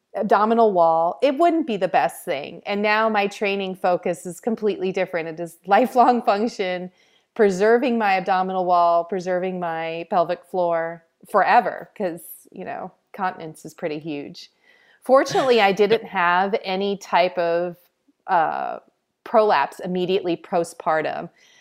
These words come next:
I did recently, I was diagnosed with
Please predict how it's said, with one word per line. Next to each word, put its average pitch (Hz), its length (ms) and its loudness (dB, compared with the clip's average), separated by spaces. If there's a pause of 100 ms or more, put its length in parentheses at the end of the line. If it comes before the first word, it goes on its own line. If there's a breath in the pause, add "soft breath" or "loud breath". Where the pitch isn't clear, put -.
(260 soft breath)
I 196 80 4
did 208 540 2
recently, 233 760 -2 (160)
I 196 120 0
was 190 140 -2
diagnosed 175 760 -2
with 185 180 -4